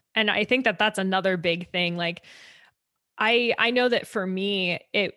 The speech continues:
because I had all of that outside validation when I was still in my eating disorder tendencies of people saying, like, "Oh my God, you look so great. You look amazing." I almost felt that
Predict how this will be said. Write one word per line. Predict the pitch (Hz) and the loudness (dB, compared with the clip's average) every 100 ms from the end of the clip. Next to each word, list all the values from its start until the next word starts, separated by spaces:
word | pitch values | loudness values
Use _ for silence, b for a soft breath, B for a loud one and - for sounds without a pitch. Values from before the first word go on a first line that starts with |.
| - 180 | -10 -4
because | 226 - 196 196 196 | -4 -2 0 0 0
I | 185 | 0
had | 175 170 160 | 2 0 0
all | 160 | 0
of | 170 | 0
that | 175 147 | -2 0
outside | 160 - 165 170 | -2 -2 -4 -2
validation | 165 160 165 151 - 185 185 | -2 -2 -4 -6 -4 -2 -2
when | 185 175 | 0 0
I | 170 | -2
was | 165 | -4
still | - 190 170 170 - | -4 -2 0 -2 -4
in | 170 170 170 | -4 -2 -2
my | 160 | -4
eating | - 160 165 | -4 -6 -6
disorder | 175 - 185 185 190 196 - - | -6 -4 -4 -2 -4 -6 -10 -8
tendencies | 220 214 240 247 254 262 294 - - B B B | -4 -2 -2 -2 -4 -2 -2 -4 -10 B B B
of | 202 196 | -4 -2
people | - 208 190 | -4 -4 -4
saying, | - 185 196 | -2 0 0
like, | 180 175 202 | -2 -4 -4
"Oh | |
my | 208 247 | -4 -4
God, | 285 302 220 | 0 0 0
you | 202 | -2
look | 185 - | -4 -6
so | - 220 | -4 -4
great. | 214 262 269 240 | -2 -2 0 -2
You | - 175 | -2 -4
look | 190 | -4
amazing." | 220 226 240 269 226 202 170 | -4 -2 0 0 0 0 0
I | - 202 | -2 -2
almost | 185 190 220 - - | -2 -2 -2 -4 -6
felt | - 175 180 | -2 -2 -2
that | 202 - | -6 -6